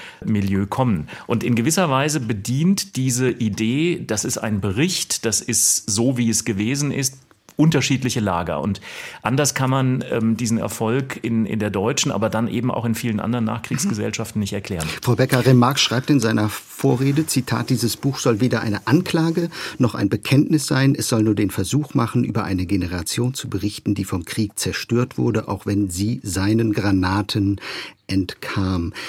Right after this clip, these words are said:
Speaker 2: Er hat sein Buch selbst unpolitisch genannt, aber das haben wir jetzt ja gerade gehört, es ist politisch rezipiert worden. Was ist der Roman für Sie? Also wenn nicht Anklage oder Bekenntnis, was sollte es stattdessen sein? Worum ging es Remarque?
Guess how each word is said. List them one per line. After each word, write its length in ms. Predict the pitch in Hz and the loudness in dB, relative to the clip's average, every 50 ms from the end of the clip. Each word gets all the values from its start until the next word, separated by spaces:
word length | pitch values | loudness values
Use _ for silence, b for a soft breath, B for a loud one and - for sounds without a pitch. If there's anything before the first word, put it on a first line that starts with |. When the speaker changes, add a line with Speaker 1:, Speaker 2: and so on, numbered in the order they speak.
| B B B _ | B B B _
Speaker 2:
Er 200 | - 113 104 95 127 | -2 0 0 0 0
hat 240 | 151 160 - - - - | -2 -4 -6 -12 -8 -4
sein 200 | 117 113 104 104 | -2 0 0 2
Buch 200 | 120 117 120 - | 0 -2 -2 -2
selbst 500 | - 110 95 98 101 - - - - - _ _ | -2 0 0 0 0 -2 -6 -8 -10 -16 _ _
unpolitisch 800 | - 147 170 180 180 - - - 110 101 101 101 - 104 101 - | 4 6 6 4 2 0 0 0 2 2 2 2 0 -2 -2 -2
genannt, 420 | - 104 90 92 92 110 139 135 - | -2 -2 0 2 2 0 0 0 -2
aber 200 | 104 98 - 120 | -2 -2 -2 -2
das 200 | 113 101 - - | -2 -2 -2 0
haben 120 | 104 104 | 2 2
wir 60 | 101 | 2
jetzt 200 | 101 98 98 - | 2 2 0 0
ja 100 | - 107 | 0 0
gerade 300 | 95 95 92 92 92 92 | 0 0 -2 -2 -2 -2
gehört, 320 | 90 92 82 92 104 - - | -2 -2 0 0 -2 -4 -4
es 100 | - 98 | -6 -6
ist 340 | 95 - - - - - - | -6 -8 -8 -10 -12 -12 -4
politisch 500 | - - 123 120 135 135 135 120 - - | 2 4 6 6 6 6 6 4 4 4
rezipiert 640 | - 113 - - 110 104 - 110 - 95 - - - | 2 0 0 0 0 0 2 2 2 2 2 0 -2
worden. 400 | 85 78 80 - 95 123 151 151 B B B B B B B B B B _ - - - - | -2 -2 0 0 2 0 0 0 B B B B B B B B B B _ -20 -20 -18 -6
Was 220 | - 139 143 - | -2 -2 -2 0
ist 240 | - 202 202 - - | 0 0 0 2 2
der 100 | 190 180 | 2 2
Roman 460 | 120 113 110 107 101 87 85 85 87 80 | 4 4 4 4 4 2 0 -2 -2 -2
für 160 | - - 104 | 0 -2 -2
Sie? 240 | 90 92 92 87 - | 0 0 -2 -2 0
Also 160 | - 120 117 107 | 0 0 4 6
wenn 120 | 135 160 | 8 8
nicht 260 | 160 135 - - - | 8 6 4 0 0
Anklage 440 | 127 127 127 - - 104 98 104 98 | 0 2 2 2 0 0 0 2 2
oder 180 | 110 104 104 101 | 2 2 2 2
Bekenntnis, 640 | 113 110 - - 135 120 104 - 95 92 90 - - | 2 0 2 2 2 2 2 2 -2 -4 -4 -4 -2
was 140 | 117 107 - | -2 0 0
sollte 220 | 139 139 135 143 | 0 0 0 0
es 80 | 131 - | -2 -2
stattdessen 440 | - 135 123 - 131 120 - 139 127 | -2 -4 -4 -2 -4 -2 -2 -2 -2
sein? 220 | 151 - 160 - | 0 0 0 2
Worum 180 | 104 113 113 110 | 2 0 0 0
ging 180 | 131 160 170 | 2 2 2
es 160 | 104 - - - | 0 0 -2 -6
Remarque? 360 | - - - - - - - | -6 -8 -8 -10 -14 -16 -18